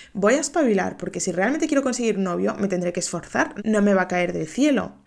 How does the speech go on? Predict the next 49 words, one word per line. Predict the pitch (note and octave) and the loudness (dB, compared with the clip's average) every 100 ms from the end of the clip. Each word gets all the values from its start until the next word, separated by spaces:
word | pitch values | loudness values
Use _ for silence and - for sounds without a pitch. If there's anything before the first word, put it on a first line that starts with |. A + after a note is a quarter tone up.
| - | 0
Lo | G3+ | 4
mismo | G3 F#3+ G3+ A3+ | 6 4 2 2
con | B3+ | 2
el | G3 | 0
ejemplo | F3 F#3 F3+ G3 | -2 -4 0 2
de | F#3+ F#3 - | 2 0 0
independizarse. | F#3+ F#3+ F#3 F#3 - C#4 C#4 F3+ F3 - | -2 0 0 -4 -2 -2 0 -2 -4 -8
Oye, | - G#3 | -2 0
pues | G#3+ C#3 - | 0 -2 0
igual | G3+ F#3 F#3+ | 0 0 -2
tengo | B3 C4+ | -2 -2
que | A3 | -2
ahorrar | G#3 F#3 | -2 -2
más | F#3 F#3+ F#3 G3 | -2 -2 -2 -2
y | |
estoy | F3 F#3+ | -2 -2
gastando | F#3 F#3+ F#3+ F#3+ | -2 -2 -2 -2
todo | G3+ F#3+ | 0 2
mi | F#3+ | 2
dinero | F#3 F3+ F#3 F#3 F#3 - | 2 0 0 2 0 -2
en | F#3+ | -4
comprarme | F#3 F3 F#3+ F3+ | -2 -2 -2 -2
ropa | F3 F3+ F3+ F#3 F3 - - - | 0 0 2 0 -2 -6 -18 -6
y | A3 | 2
mi | G3+ | 4
amiga | F3+ F#3+ G3 F#3+ F3+ | 4 2 4 2 0
que | F#3 | 0
ha | |
ido | F#3 F#3+ | 2 0
haciendo | F#3 G3 F#3 F#3 | 0 0 2 0
hormiguita | G3 F#3+ G3 | 0 2 0
a | G3 | 0
hormiguita | F3+ F3+ F#3+ F#3+ F3 - - - _ | -4 0 0 0 -6 -8 -20 -20 _
lo | G#3 | -2
ha | F#3+ | 0
conseguido | G3 G3 G3 F#3 | 0 2 2 4
más | F#3 | 2
rápido | F#3 F3+ F#3+ F3+ E3 | 0 -2 0 2 0
porque | F3+ - F3 - - | -4 -2 -4 -4 -6
se | - G3 | -2 -2
ha | |
esforzado | F3 - F#3+ F3 E3 E3 | -2 -4 -6 -6 -6 -6
más, | F3+ B3+ - - | -4 -4 -6 -10
pues | - F#3 - | -8 -6 -4
voy | G3 B3 | 0 0
a | C#4 | 0
coger | C#4 G3 F#3+ F3+ - | -4 -6 -4 -6 -2
este | A#3+ A#3 - | 0 0 0
sentimiento | G#3+ G3+ G3 F#3+ G#3 C4 D4 | 0 0 0 0 0 -2 -4